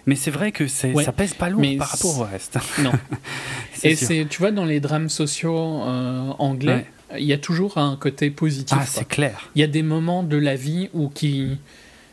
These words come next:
Speaker 2: qui te rappellent pourquoi c'est positif
Speaker 1: Oui.
Speaker 2: de
Speaker 1: Oui,
Speaker 2: vivre.
Speaker 1: bien sûr.
Speaker 2: Et les drames français ont j-,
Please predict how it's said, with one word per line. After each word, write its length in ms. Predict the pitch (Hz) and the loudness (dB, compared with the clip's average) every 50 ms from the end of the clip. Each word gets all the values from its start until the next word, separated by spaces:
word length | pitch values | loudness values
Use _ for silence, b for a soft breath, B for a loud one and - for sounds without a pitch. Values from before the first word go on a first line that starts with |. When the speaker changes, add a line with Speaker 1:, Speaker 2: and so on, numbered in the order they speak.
| B - | B -2
Speaker 2:
qui 140 | - 165 147 | 0 0 2
te 80 | - 170 | 2 2
rappellent 360 | 135 151 151 147 175 160 143 | 2 2 0 0 -2 -2 -2
pourquoi 340 | - - 143 - - 170 160 | -4 -6 -6 0 0 0 0
c'est 180 | 151 - - 131 | 0 -2 -4 -2
positif 440 | - 147 131 120 131 127 123 139 127 | 0 0 2 4 2 4 4 2 0
Speaker 1:
Oui. 40 | 120 | 0
Speaker 2:
de 80 | 123 113 | -2 -2
Speaker 1:
Oui, 140 | 107 120 123 123 | 0 2 2 2
Speaker 2:
vivre. 100 | 120 110 | 0 -2
Speaker 1:
bien 100 | 104 104 | -4 -6
sûr. 280 | - - 143 120 104 - - - | -4 -4 -4 -4 -4 -6 0 2
Speaker 2:
Et 260 | 139 131 131 131 131 | 2 2 2 0 0
les 140 | 135 135 139 | 0 0 0
drames 220 | 131 143 151 147 | 0 0 0 0
français 460 | 143 - - - 156 139 143 - 196 202 | -2 -4 -4 -2 -2 0 0 0 0 0
ont 280 | 175 143 127 127 127 | 0 -2 -2 -2 -2
j-, 200 | 123 120 131 - | -4 -4 -6 -8